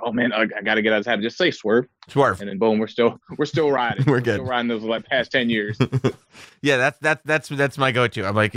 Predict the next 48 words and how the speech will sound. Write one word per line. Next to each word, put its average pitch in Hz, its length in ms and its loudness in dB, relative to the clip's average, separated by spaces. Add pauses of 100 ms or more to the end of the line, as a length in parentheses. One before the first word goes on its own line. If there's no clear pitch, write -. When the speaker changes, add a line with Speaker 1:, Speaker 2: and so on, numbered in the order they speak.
Speaker 2:
"Swerve? 196 360 0
Yeah, 151 200 0
yeah, 110 100 -4
Swerve's 131 280 -2
great." 104 220 -2
Swerve, - 280 -4
that's, 127 220 2
that's, 110 380 -2
Speaker 1:
Yep. 135 260 0 (260)
Speaker 2:
yeah, 117 180 2
just 110 220 -6
go 139 160 2
by 135 140 2
that 110 220 -2
name. 104 220 -2 (220)
So 196 240 0 (240)
we 185 60 -4
were 208 80 -4
talking, 214 400 -2
by 143 160 2
the 139 100 -2
way, 123 280 0 (120)
uh, - 160 -10
quick, 143 240 -2
you 165 80 -2
know, 151 160 2
I, 151 380 -2
I, 180 40 -4
so 185 120 0
I 208 60 4
was, 185 100 -4 (140)
I 175 60 2
was 175 120 -2
thinking 226 240 -2
about 170 240 0
you 131 380 0 (400)
a 127 80 -2
lot 113 300 -2
because, 117 480 0 (200)
uh, 113 480 2 (220)
you 127 120 2
know, 120 120 4
you 135 220 0
coming 190 360 0
into 175 360 0
N 135 140 0
X 127 260 -2
T, 101 380 0